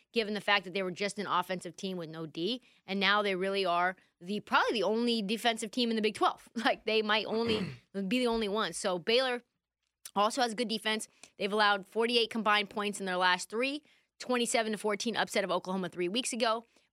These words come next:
Baylor ranks second in the conference in sacks with thirty-two, allowing the fewest with eleven. So,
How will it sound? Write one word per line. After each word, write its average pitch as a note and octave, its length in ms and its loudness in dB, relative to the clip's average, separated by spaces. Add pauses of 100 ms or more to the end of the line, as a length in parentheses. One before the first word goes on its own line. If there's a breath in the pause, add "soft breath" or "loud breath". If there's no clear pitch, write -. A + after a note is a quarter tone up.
Baylor A#3 300 2
ranks G3+ 280 0
second G#3+ 320 0
in - 40 -8
the F3+ 80 -6
conference F#3+ 540 -2
in D#3 140 -16
sacks A3 460 2
with F3+ 140 -10
thirty-two, F#3+ 640 -2
allowing F#3+ 360 0
the E3+ 60 -6
fewest G3 400 -4 (280)
with F#3+ 140 -4
eleven. E3+ 500 -2
So, F#3 400 -2